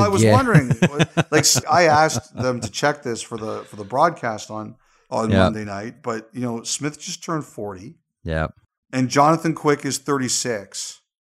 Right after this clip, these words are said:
Speaker 1: When was the last time you saw two starting goaltenders, and I assume Quick is starting game one,
Speaker 2: Mm-hmm.
Speaker 1: that were seventy-six years old combined? So in two thousand twelve, Brodeur was forty,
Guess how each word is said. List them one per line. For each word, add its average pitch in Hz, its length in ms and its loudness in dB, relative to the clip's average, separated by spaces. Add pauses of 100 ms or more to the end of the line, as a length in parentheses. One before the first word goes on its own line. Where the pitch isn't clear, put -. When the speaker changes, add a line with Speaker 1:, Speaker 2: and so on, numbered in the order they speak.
Speaker 1:
When 160 100 0
was 202 140 2
the 180 60 2
last 156 380 4
time 156 200 -2
you 143 40 -4
saw 131 240 -4
two 156 220 -10
starting 135 420 -4
goaltenders, 120 460 -6
and 101 100 -12
I 110 40 -8
assume 123 280 -6
Quick 117 240 -12
is 107 80 -12
starting 110 320 -10
game 101 240 -14
one, 131 340 -6
Speaker 2:
Mm-hmm. 98 260 -2 (260)
Speaker 1:
that 143 100 -2
were 135 140 -4
seventy-six 147 760 -2
years 139 180 -8
old 147 240 -4
combined? 147 640 -6 (560)
So 123 600 4 (540)
in 139 260 2
two 165 200 2
thousand 135 680 2
twelve, 120 800 -2 (380)
Brodeur 131 420 4
was 135 220 0
forty, 123 600 -2